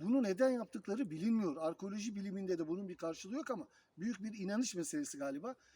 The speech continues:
Ama niye döktükleri de bizim için önemli değil. Bizim için önemli olan mezarın ipucunu vermesi önemli. Bunlara çok dikkat ediyoruz arkadaşlar.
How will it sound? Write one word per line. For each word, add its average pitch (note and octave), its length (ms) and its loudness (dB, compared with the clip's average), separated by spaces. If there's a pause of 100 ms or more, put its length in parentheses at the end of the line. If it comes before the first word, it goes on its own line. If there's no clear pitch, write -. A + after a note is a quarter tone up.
(160)
Ama G3+ 180 0
niye A3 240 0
döktükleri G3 520 -2
de A3 260 -4
bizim E3+ 360 -6
için G3 220 -6
önemli F#3+ 280 0
değil. G#3+ 260 -4
Bizim F3+ 220 -6
için F3+ 220 -6
önemli E3 340 2
olan G#3 340 0
mezarın D3+ 500 -2 (380)
ipucunu G3+ 540 2
vermesi F3 460 4
önemli. C3+ 360 0 (1000)
Bunlara C4 380 8
çok G3 260 -4
dikkat G#3 280 -2
ediyoruz E3 280 0
arkadaşlar. C#3 540 -2